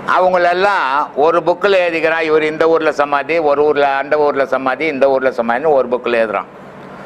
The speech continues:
இன்னொரு புக்கில் இன்னொரு மாதிரி எழுதுறான். இது அந்த சித்தருங்க கூட யார் இருந்தான்,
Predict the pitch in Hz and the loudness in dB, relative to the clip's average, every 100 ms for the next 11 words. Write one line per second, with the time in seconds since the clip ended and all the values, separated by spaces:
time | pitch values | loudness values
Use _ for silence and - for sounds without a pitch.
0 | - 156 226 247 226 202 185 220 220 190 | -4 0 2 2 2 0 0 2 2 2
1 | 220 208 190 190 180 170 151 135 123 101 | 0 0 0 -2 -2 -2 -2 0 -2 -4
2 | - - - - - - - - - - | -12 -20 -20 -20 -20 -18 -18 -18 -10 -2
3 | 202 208 208 185 180 185 208 269 262 240 | 0 2 0 0 0 0 2 2 2 2
4 | 208 196 170 170 214 208 180 156 139 147 | 2 2 2 2 0 0 -2 0 0 2
5 | 175 | 0